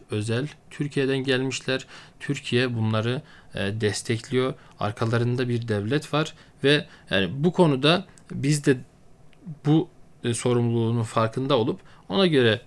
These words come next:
hareket ediyorduk. E, tabii orada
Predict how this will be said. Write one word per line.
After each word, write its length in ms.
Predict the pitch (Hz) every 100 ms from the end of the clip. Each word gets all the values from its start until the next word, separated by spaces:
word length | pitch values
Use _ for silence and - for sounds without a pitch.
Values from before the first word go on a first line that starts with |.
| -
hareket 400 | 110 104 113 104
ediyorduk. 440 | 98 98 113 160 - - - -
E, 240 | 120 123 131 160
tabii 380 | 196 208 208 - - - - -
orada 600 | 156 170 190 190 180